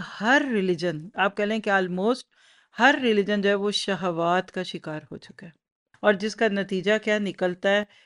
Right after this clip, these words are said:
कि फिर लोग क्या कहते हैं कि जी मजहब लड़ाइयाँ कराता है, मजहब से जंगें होती हैं, don't talk about religion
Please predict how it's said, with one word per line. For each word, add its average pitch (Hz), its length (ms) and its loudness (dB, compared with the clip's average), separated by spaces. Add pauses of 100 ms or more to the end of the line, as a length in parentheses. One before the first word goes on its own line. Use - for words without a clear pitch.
(140)
कि 202 120 2
फिर 202 240 0
लोग 185 440 -2 (260)
क्या 196 240 0
कहते 190 340 -4
हैं 202 240 -2 (300)
कि 202 160 0
जी 196 280 -2
मजहब 180 360 -4
लड़ाइयाँ 180 440 -4
कराता 190 400 -6
है, 175 300 -8
मजहब 180 320 -4
से 185 180 -6
जंगें 170 360 -4
होती 190 320 -6
हैं, 180 220 -4 (100)
don't 175 240 -4
talk 190 260 -2
about 190 320 -2
religion 190 540 -2